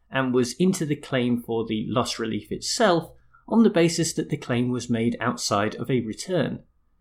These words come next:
The second derived from Section nine A of that same nineteen seventy Act and looked into the subsequent return from twenty ten, twenty eleven. As a result of these inquiries, H M R C found against Derry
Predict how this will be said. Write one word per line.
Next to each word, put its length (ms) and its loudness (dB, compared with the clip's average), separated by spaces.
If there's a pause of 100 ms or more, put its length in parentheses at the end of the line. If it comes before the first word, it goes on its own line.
(280)
The 200 4
second 480 2
derived 400 2
from 140 -6
Section 440 -4
nine 400 -2
A 300 4
of 180 -2
that 200 -2
same 500 0
nineteen 400 -4
seventy 500 0
Act 340 -8 (360)
and 180 4
looked 280 2
into 420 0
the 180 0
subsequent 600 -4
return 600 2
from 340 2
twenty 340 -6
ten, 360 -6
twenty 440 -8
eleven. 460 -2 (720)
As 160 2
a 60 4
result 340 0
of 80 -8
these 180 2
inquiries, 640 0
H 200 0
M 120 2
R 100 4
C 240 0
found 320 4
against 480 2
Derry 440 2